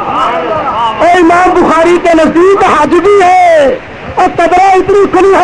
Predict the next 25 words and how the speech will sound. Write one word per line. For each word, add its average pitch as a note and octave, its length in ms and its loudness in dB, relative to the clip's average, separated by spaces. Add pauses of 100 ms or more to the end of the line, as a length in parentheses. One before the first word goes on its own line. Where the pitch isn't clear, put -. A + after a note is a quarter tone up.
جاتی F4+ 340 0
ہے۔ E4+ 200 2 (240)
اور G#4+ 180 0
مولوی G#4 440 0
صاحبہ، F#4+ 500 0 (260)
اب F#4+ 160 -4
دانت G#4 260 -2
نکالنے F#4+ 460 2 (100)
سے F4+ 60 0
بات F4 280 0
نہیں F4 100 2
بنے E4 300 2
گی۔ D#4+ 180 2 (120)
ایک G#4+ 680 -2
آیت G4 200 -4
پڑھ F4 200 -2
دے، E4 140 2 (300)
نبی F#4 340 2
قبر E4+ 220 0
میں D#4+ 160 2
مردہ۔ D4+ 500 0 (180)
ایک F#5+ 380 -2
حدیث A#4 320 0
پڑھ F4+ 200 0
دے، E4+ 100 2